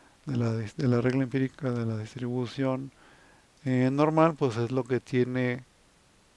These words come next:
eh, menos de doce onzas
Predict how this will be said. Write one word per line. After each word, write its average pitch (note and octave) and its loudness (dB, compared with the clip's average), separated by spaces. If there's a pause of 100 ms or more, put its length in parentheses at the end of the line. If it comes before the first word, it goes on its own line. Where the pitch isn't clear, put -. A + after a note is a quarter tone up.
(1000)
eh, A2+ -8
menos C3+ -2
de C3 6
doce C3 4
onzas D#3+ 2